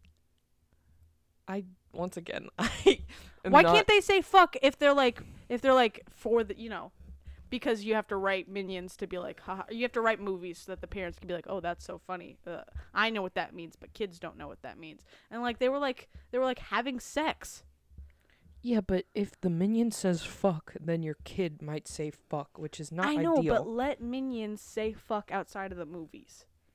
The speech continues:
Speaker 1: Again,
Speaker 2: Is
Speaker 1: it's
Speaker 2: there Minion
Speaker 1: still
Speaker 2: porn, you think?
Speaker 1: S-, absolutely.
Speaker 2: Ugh. Who? Kevin?
Speaker 1: I don't know, brother.
Speaker 2: Kevin?
Speaker 1: I'm just saying.
Speaker 2: Wait,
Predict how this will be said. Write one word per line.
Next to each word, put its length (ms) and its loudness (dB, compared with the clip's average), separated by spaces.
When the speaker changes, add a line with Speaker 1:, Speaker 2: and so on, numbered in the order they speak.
Speaker 1:
Again, 520 -2
Speaker 2:
Is 140 -4
Speaker 1:
it's 160 2
Speaker 2:
there 80 0
Minion 220 -2
Speaker 1:
still 160 2
Speaker 2:
porn, 340 -6
you 120 -6
think? 340 -8
Speaker 1:
S-, 360 -14
absolutely. 840 2
Speaker 2:
Ugh. 280 -8
Who? 340 0
Kevin? 260 -2
Speaker 1:
I 60 -12
don't 160 -6
know, 200 -6
brother. 460 -2
Speaker 2:
Kevin? 260 -6
Speaker 1:
I'm 120 0
just 180 0
saying. 320 2
Speaker 2:
Wait, 320 0